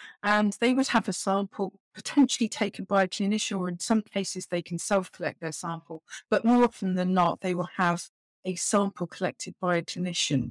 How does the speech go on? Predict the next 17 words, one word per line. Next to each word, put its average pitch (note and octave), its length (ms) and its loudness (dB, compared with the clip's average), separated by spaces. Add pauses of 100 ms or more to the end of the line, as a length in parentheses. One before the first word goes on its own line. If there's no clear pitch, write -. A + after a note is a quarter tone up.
And, A#3 200 8
you A#3+ 60 6
know, G3 140 4
they'll A3+ 160 2
have C4+ 220 2
to A3 80 -6
go G#3 100 -2
and G3 160 -2
sit - 160 -8
and F#3 160 -8
wait G3 240 0
in G3+ 100 0
that F#3+ 220 0
clinic. F#3+ 520 -2
They'll, F3+ 440 2
you F#3 100 -8
know, F3+ 60 -8